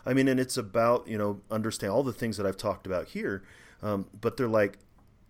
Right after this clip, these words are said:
"Why do we not, not, why does everybody not do this?" And, and many of them, "Why did I have to get to the point where something happened and other people got hurt or I got hurt, uh,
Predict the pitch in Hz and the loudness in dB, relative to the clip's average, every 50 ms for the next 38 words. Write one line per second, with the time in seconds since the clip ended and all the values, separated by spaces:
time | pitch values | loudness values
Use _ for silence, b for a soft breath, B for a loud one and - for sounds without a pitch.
0 | _ _ _ _ - - - 113 104 101 107 113 135 147 139 143 135 123 127 123 | _ _ _ _ -20 -16 -12 -8 0 4 6 6 8 8 6 6 4 4 4 2
1 | 123 120 117 117 110 110 - - 107 110 131 135 120 113 123 131 127 127 123 127 | 2 2 2 2 2 2 0 -2 0 2 2 2 4 4 4 4 4 4 2 2
2 | 127 123 127 107 110 98 95 95 95 92 - - 98 95 80 78 - - - 135 | 0 0 2 0 0 0 0 -2 -4 -4 -4 -6 -6 -6 -6 -6 -8 -8 -6 -6
3 | 147 - - 135 131 120 120 151 202 202 135 104 92 104 98 95 92 98 110 123 | -6 -4 -2 -2 0 0 2 0 0 0 -2 -2 -2 -4 -4 -4 -2 2 2 2
4 | 127 135 107 107 107 104 104 117 110 - - 101 92 98 110 - - - 92 95 | 4 4 2 2 2 2 0 -2 -4 -4 -6 -10 -8 -8 -8 -8 -8 -8 -8 -8
5 | 95 - - 117 117 110 - 98 98 95 - - 110 104 92 - 95 90 85 95 | -8 -6 -6 -4 -4 -4 -4 -6 -8 -6 -6 -6 -6 -6 -6 -6 -8 -8 -6 -6
6 | 98 104 - - 98 92 92 92 B B B B B B B B B - 95 95 | -6 -6 -6 -6 -8 -8 -8 -8 B B B B B B B B B -8 -6 -4
7 | - 98 107 107 - - 120 98 101 95 101 92 90 - - 104 98 87 87 85 | -2 0 0 0 -2 -2 -6 -8 -4 -2 -2 -2 -2 -2 -2 -4 -4 -2 0 0
8 | 107 139 127 113 95 90 - - 101 98 95 95 b b b b b b b b | 2 2 2 2 0 -2 -2 -2 -2 -2 -2 -4 b b b b b b b b
9 | - 92 90 87 85 | -8 -6 -6 -4 -6